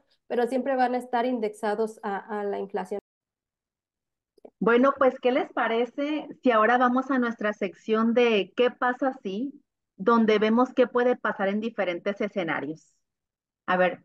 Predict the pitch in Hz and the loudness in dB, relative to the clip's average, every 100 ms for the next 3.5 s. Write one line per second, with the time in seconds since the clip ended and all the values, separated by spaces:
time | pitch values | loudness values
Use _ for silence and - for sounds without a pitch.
0 | _ 247 240 277 294 226 160 147 - _ | _ 4 6 4 4 0 0 -8 -12 _
1 | _ _ _ _ 302 311 349 349 359 349 | _ _ _ _ 0 0 0 0 0 2
2 | 294 220 254 269 269 269 269 269 262 254 | 2 4 6 6 4 4 4 2 -2 0
3 | 208 165 170 151 | -2 -2 -4 -4